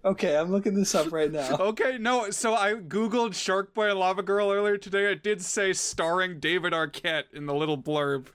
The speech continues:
Speaker 1: You're kidding me. David Arquette plays the dad. Here I was like, "Who is this doofy-ass dad?" And it was the jackass from the Scream movies.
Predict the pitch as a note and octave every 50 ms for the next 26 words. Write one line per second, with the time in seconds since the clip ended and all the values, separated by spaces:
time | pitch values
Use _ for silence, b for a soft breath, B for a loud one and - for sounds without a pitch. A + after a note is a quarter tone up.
0 | _ _ _ - G3 G3+ A#3+ D#4 - - - C#4 C4 A#3 G#3+ G3+ D#3+ C#3 C#3+ F#3
1 | F#3 G#3 G#3+ B3 A#3 A3 G#3+ G#3+ - - A3 F3 E3 F#3+ - F3+ E3 E3 D#3 -
2 | - C#3+ C#3 D3+ C#3+ C#3 C3 A#2+ A#2+ A#2+ A#2+ _ _ _ _ _ _ _ _ _
3 | _ _ _ _ _ _ _ _ - - G3 G#3+ A3+ A3+ A#3 A3+ A3 A3 G#3+ G3
4 | F#3+ - A3 B3 C4+ C4 - A3+ A3 G3 - - - - F3 F3+ G#3 G#3 G#3 G#3+
5 | F#3 F3+ F#3 F#3 F#3+ G3 - - - D3 D3+ E3 D#3+ C3+ B2 A#2+ A#2+ - _ _
6 | _ _ _ _ _ _ _ _ _ _ _ - D#3 D3+ D3 D3+ D#3+ E3 D#3+ -
7 | - F3 E3 D3+ C#3 C3 C#3+ E3 F3 F3+ G3 G3+ G3+ G3+ F#3+ F3 E3 F#3 - -
8 | G#3 E3+ F3 F3 F3+ F3 - - - D#3+ D#3 D#3 D#3+ D3+ C3+ C3 B2+ B2+ B2+ B2+
9 | C#3 - - - -